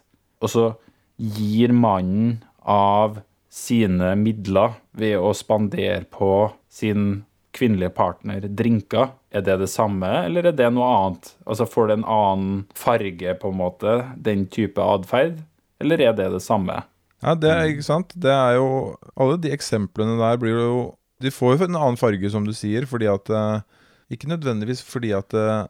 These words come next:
Speaker 2: man umiddelbart krever noe tilbake, men det ligger kanskje en forventning om noe
Speaker 1: Mm.
Speaker 2: i andre enden av det man gjør. Så når du måker for, eh, naboen din, så selv om du ikke forventer det med en gang, så f-, håper du på å få noe tilbake,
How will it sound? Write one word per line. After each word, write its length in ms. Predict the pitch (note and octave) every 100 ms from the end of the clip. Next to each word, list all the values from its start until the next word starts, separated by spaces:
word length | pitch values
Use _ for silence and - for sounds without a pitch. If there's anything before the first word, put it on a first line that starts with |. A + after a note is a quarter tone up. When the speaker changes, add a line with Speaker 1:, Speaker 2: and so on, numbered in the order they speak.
| _
Speaker 2:
man 520 | A2 A2+ A2 A2+ A2+ -
umiddelbart 580 | B2 A2+ G2 G2 G2+ -
krever 500 | - B2+ A#2+ G#2 F#2+
noe 120 | G2+ G2
tilbake, 500 | G#2 G2 F2 - D3
men 100 | D#3
det 100 | D3+
ligger 220 | A#2+ C3
kanskje 520 | - C#3+ B2 F#2+ -
en 100 | G2+
forventning 880 | - A2+ G#2+ F#2 F2+ E2+ _ G#2 G#2
om 140 | G#2
noe 360 | G#2+ G#2 A#2+ B2+ _
Speaker 1:
Mm. 360 | C#3+ A2 F2+ G#2 _
Speaker 2:
i 120 | A2 A2
andre 400 | A#2 G#2 G2 G2
enden 520 | A2+ G2 F2+ F2+ G#2 -
av 400 | - F2+ F#2+ F#2+
det 180 | F#2 F#2
man 160 | F#2 G2+
gjør. 300 | A2+ A#2+ A2 _ _
Så 140 | -
når 180 | G#2 G#2
du 220 | G#2 G#2+
måker 440 | A2 G#2 F2+ - F2+
for, 240 | G2 G2+
eh, 560 | G2 G2 G2 G2 G2 G2 _ _
naboen 400 | G2 F#2 F2+ F2
din, 280 | C3 G#3 G3 _ _
så 760 | - - A#2 B2+ C3+ C#3 C#3 C#3
selv 180 | - G#2+
om 60 | A2
du 80 | G#2+
ikke 80 |
forventer 260 | - G#2 F#2+
det 40 | G2
med 140 | G2+
en 40 | G#2+
gang, 100 | F3
så 240 | - G3 B3
f-, 360 | _ - - -
håper 280 | E3 -
du 60 | G#2
på 140 | -
å 40 | G#2
få 140 | G#2+
noe 100 | G#2+
tilbake, 460 | G#2+ G#2 F#2 -